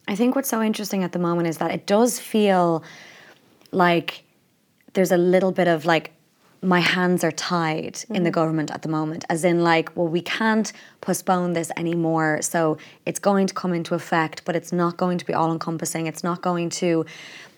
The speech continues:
Speaker 1: it's not going to help as many families, or not even help, give equality to as many families in Ireland that need it." But it does feel like,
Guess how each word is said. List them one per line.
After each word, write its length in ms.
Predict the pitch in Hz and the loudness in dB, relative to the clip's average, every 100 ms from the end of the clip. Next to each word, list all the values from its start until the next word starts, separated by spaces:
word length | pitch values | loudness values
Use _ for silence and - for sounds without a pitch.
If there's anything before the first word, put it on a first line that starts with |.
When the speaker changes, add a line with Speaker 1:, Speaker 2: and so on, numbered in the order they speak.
| _ _ | _ _
Speaker 1:
it's 220 | 190 185 | -2 0
not 260 | 202 190 196 | 0 2 2
going 240 | 196 180 170 | 2 2 0
to 120 | 165 | -2
help 400 | - 190 175 175 | 0 2 2 0
as 100 | 165 | -2
many 240 | 175 165 | 0 -2
families, 680 | 160 175 175 165 156 180 - | 0 0 2 0 -2 -4 -6
or 160 | - 156 | -4 -6
not 280 | - 190 262 | -4 0 0
even 140 | 180 | 0
help, 280 | 135 185 147 | 2 2 2
give 140 | - 170 | 0 0
equality 600 | - 180 185 185 175 160 | 0 0 0 0 -2 -2
to 120 | - | -2
as 100 | 160 | 0
many 280 | 170 160 160 | 0 -2 -2
families 460 | 165 165 170 165 160 | 0 0 2 0 -2
in 40 | |
Ireland 320 | 160 160 160 | -4 -4 -2
that 140 | 160 - | -4 -2
need 300 | 185 214 185 | 0 2 0
it." 260 | - - - - - - - | -2 -6 -10 -14 -16 -8 2
But 100 | 202 | 2
it 100 | 196 | 4
does 240 | 208 202 | 2 0
feel 260 | - 208 185 | 2 4 6
like, 420 | 175 165 165 | 4 2 -2